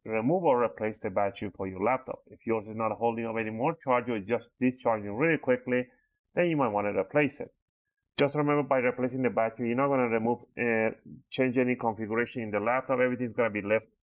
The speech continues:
the way that you had it before. I'm gonna give you a good tip at the end of the video, how to, you're supposed to keep your battery health at the best performance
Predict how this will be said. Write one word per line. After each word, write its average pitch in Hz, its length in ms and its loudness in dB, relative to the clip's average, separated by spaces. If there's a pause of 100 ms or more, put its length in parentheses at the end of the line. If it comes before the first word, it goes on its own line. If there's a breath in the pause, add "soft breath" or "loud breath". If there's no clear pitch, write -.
(200)
the 104 120 6
way 110 200 4
that 107 160 2
you 104 100 -4
had 107 140 -2
it 104 180 0
before. 151 460 2 (100)
I'm 143 160 2
gonna 170 180 2
give 170 160 0
you 160 120 4
a 143 40 4
good 143 380 0
tip 139 140 2
at 127 160 2
the 123 60 4
end 123 100 2
of 127 120 -2
the 117 120 2
video, 127 480 4
how 131 140 2
to, 139 120 -2
you're 127 140 2 (240)
supposed 123 320 0
to 127 80 -4
keep 127 200 -2
your 120 160 0
battery 120 680 0 (340 soft breath)
health 120 260 4
at 110 200 0
the 110 60 0
best 113 300 -2
performance 110 540 -2